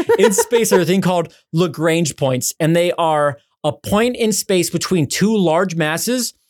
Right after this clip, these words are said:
Speaker 2: where something could, uh, easily stay in that area. So,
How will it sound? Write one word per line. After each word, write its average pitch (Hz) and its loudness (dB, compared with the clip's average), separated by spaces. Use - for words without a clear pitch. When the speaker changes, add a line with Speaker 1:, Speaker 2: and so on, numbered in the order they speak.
Speaker 2:
where 185 0
something 196 -2
could, 170 0
uh, 143 0
easily 180 2
stay 160 0
in 170 2
that 147 0
area. 127 -2
So, 175 -2